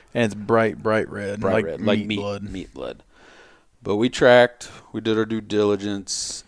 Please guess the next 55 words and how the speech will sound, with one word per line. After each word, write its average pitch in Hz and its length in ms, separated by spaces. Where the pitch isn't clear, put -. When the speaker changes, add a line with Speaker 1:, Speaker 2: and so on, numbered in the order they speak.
Speaker 2:
and 98 440
after 101 360
recapping 98 680
everything, 92 680
uh, 71 760
we 80 140
just - 260
think 64 180
I, 80 400
I 87 120
hit 107 180
too 107 120
high. 127 200
I 95 60
mean, 95 160
I 95 60
hit 110 180
too 104 160
high. 104 160
Speaker 1:
Hey, 117 80
Speaker 2:
I 117 60
just 110 200
got 104 160
into 101 220
the 98 80
meat. 104 480
Not 101 160
Speaker 1:
even 180 120
Speaker 2:
a 135 40
Speaker 1:
after 120 180
blood 107 280
stopped, 101 240
like, 104 100
we, 139 180
we 131 220
spread 113 320
out, 107 220
we 113 100
gridded, 110 340
Speaker 2:
Oh, 131 380
Speaker 1:
we 117 140
Speaker 2:
yeah, 104 80
we, - 20
Speaker 1:
looked. - 400
Speaker 2:
we 131 100
Speaker 1:
I - 40
mean, 113 80
Speaker 2:
grid 131 400
and, 107 260
Speaker 1:
we 101 60
Speaker 2:
like, 104 160
Speaker 1:
spent 131 200
several 113 320
hours 110 480
looking. 107 440